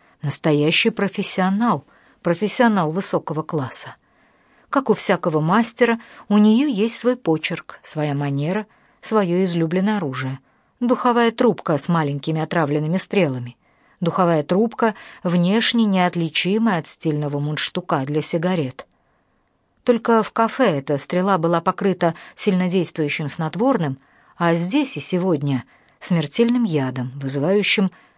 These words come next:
мгновенный паралич всех мышц. Поэтому тело Игоря кажется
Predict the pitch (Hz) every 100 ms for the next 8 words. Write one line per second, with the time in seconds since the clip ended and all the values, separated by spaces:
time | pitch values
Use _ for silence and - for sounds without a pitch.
0 | _ 170 165 170 160 208 208 185 170 -
1 | 170 170 180 - - - 170 - 160 139
2 | - - - - _ _ _ _ _ -
3 | 170 170 165 147 - - - 190 175 233
4 | 208 165 - 196 190 -